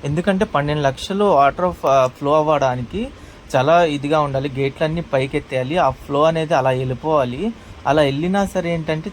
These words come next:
చాలా ప్రాంతాలు అయితే ముంపుకు గురవుతూ ఉంటాయి. ఇక్కడ ఏంటంటే ఈ అడ్డంగా రావడం వల్ల ఫోర్స్ అనేది తగ్గి ఆ వా-, ప్రకాశం ఆ లో-, కింద నుండి ఫోర్స్ అనేది తగ్గి, తక్కువ వెళ్ళడం వల్ల ఆ ప్రెషర్ అంతా, వాటర్ ప్రెషర్ అంతా బ్యారేజ్ మీద పడి ఎఫెక్ట్ అవ్వడానికి అయితే ఛాన్స్ ఉండేది.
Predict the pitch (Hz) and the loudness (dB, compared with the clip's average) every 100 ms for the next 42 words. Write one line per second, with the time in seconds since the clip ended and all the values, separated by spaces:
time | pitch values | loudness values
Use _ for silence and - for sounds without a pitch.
0 | - 131 147 151 156 143 143 135 123 156 | -2 0 0 -2 -2 -2 -2 -2 -4 -6
1 | 135 127 147 127 131 127 127 135 123 117 | -6 -6 -6 -6 -2 -2 -2 -6 -6 -4
2 | 143 233 - - - - 156 165 180 190 | -4 -6 -8 -18 -20 -12 -6 0 2 2
3 | 202 202 190 160 127 156 185 190 156 151 | 0 0 0 2 2 2 2 2 4 2
4 | 156 143 143 196 - 143 156 156 156 143 | 2 0 0 -2 -2 -4 -2 -2 -6 -4
5 | 135 127 127 123 123 220 294 - - - | -8 -6 -4 -4 -4 -4 -6 -12 -18 -4
6 | 131 127 127 127 127 123 139 131 143 165 | 0 2 4 4 2 0 -4 -2 -2 -4
7 | 151 139 131 123 120 143 131 143 139 139 | -2 2 2 0 -4 -2 2 2 2 -4
8 | 147 160 165 160 - 135 135 135 135 156 | -2 -2 -2 -4 -4 -4 -4 -6 -6 -8
9 | - 147 117 - 143 127 165 151 139 135 | -6 -6 -6 -8 -6 -4 0 0 2 0
10 | 127 175 170 151 131 165 180 135 123 127 | 2 2 0 0 0 2 0 0 0 0
11 | - 151 139 131 135 131 120 247 - - | 0 -4 -4 -4 -2 -4 -4 -6 -8 -20
12 | - 127 131 135 160 160 143 143 127 - | -12 0 2 4 2 0 0 -2 -4 -6
13 | 135 185 135 156 - 143 135 131 135 131 | -4 -2 -4 -6 -4 -2 0 0 -2 -2
14 | 123 120 - 120 120 120 117 113 | -6 -8 -6 -4 -4 -6 -10 -10